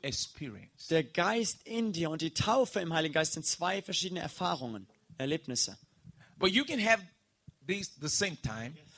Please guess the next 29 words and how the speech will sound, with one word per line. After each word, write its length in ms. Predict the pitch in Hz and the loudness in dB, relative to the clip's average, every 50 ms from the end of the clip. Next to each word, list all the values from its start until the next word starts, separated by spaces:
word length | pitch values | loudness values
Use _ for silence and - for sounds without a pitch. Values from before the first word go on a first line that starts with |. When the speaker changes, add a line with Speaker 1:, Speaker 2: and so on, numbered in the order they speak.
| - - | -6 0
Speaker 2:
Aber 160 | - 160 180 | 2 4 4
du 80 | 180 185 | 4 6
kannst 300 | - 208 214 202 - - | 6 4 4 2 2 4
beides 400 | - 196 196 175 165 - - - | 4 6 6 6 2 0 0 4
gleichzeitig 800 | 147 175 214 254 262 - - - 180 156 143 - 135 127 - | 6 8 10 10 8 8 6 4 4 4 4 2 -2 -4 -4
empfangen. 280 | 127 117 - - - 113 | -4 -6 -4 -2 2 4
Speaker 1:
Like 120 | 143 151 151 | 4 4 4
in 100 | 165 160 | 2 0
the 100 | 165 139 | 2 2
house 220 | 160 185 180 - | 2 2 2 0
of 100 | 175 147 - | -4 -6 -6
Cornelius. 580 | - 160 165 165 165 143 107 - - - 131 151 | -4 -2 0 0 0 0 -2 -4 -8 -2 2 2
Speaker 2:
Wie 100 | 190 196 | 6 8
bei 160 | 190 196 196 | 8 8 8
Cornelius 720 | - - 202 196 196 214 220 208 185 165 147 - - - | 8 6 4 6 6 6 6 6 6 4 4 4 2 2
in 180 | - 139 147 147 | 0 0 2 4
seinem 340 | 147 160 160 165 151 139 131 | 4 4 4 4 2 0 0
Haus. 280 | 120 110 107 - - | -2 0 2 2 2
Speaker 1:
It 80 | 160 175 | 4 2
depends 440 | 185 175 - 220 247 247 247 220 214 | 2 2 4 4 6 6 4 2 0
on 120 | 202 202 | -2 -2
two 160 | - 240 233 | -2 -4 -4
things. 520 | - - 139 117 104 101 - - - - - | -4 -4 -6 -6 -6 -10 -14 -16 -16 -4 2
Speaker 2:
Das 180 | 175 175 - - | 6 8 8 8
hängt 160 | 208 214 208 | 6 4 0
von 160 | - 214 196 | -2 0 2
zwei 280 | - - 190 190 202 180 | 2 4 4 2 2 2
Dingen 260 | 190 196 190 180 170 | 0 0 0 0 0
ab. 220 | 151 147 131 - | 0 -2 -2 -4